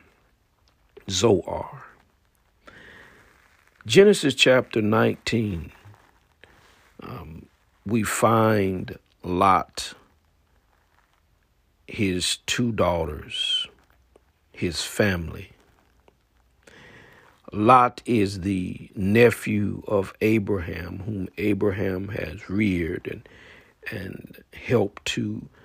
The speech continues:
manage through life because Lot's father dies.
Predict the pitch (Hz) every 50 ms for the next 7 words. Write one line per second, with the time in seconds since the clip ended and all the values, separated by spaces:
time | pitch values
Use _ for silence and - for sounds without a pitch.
0 | _ _ _ _ _ _ _ _ - 104 101 104 110 120 127 123 110 98 95 95
1 | - - - - 110 104 98 92 85 92 85 85 90 87 - - - 98 92 -
2 | - 95 101 95 90 90 120 117 101 95 92 90 92 - - - - - - -
3 | - 120 117 113 113 113 95 - 90 90 85 82 80 85 82 87 85 - - -
4 | - - - - - - - - - - - - - -